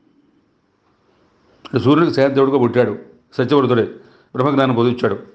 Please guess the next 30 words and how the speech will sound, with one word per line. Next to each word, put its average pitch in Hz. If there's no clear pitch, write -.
మరి 147
ఈ 156
ప్రకారంగానే 156
ఆయన 151
వయస్సు 139
మంత్రులుగా 131
మన 139
పరమ 120
సత్యవ్రతుడు. 117
తెల్లవారంగానే 127
మత్స్యోతాన్ని 120
తాలించాడు. 123
ప్రళయ 123
సమయంలో 123
మైమరి 117
చేతించిన 120
బ్రహ్మదేవుని 123
ముఖాల 117
నుంచి 113
వెళ్ళిన 107
ఆ -
వేదాన్ని 123
దొంగిలించినటువంటి 117
రాక్షసుని 107
సంహరించాడు. 120
సత్యవ్రతునికి 117
బ్రహ్మజ్ఞానాన్ని 123
ఇచ్చాడు. 147
మనువుగా 120
వేయింపజేశాడు. 131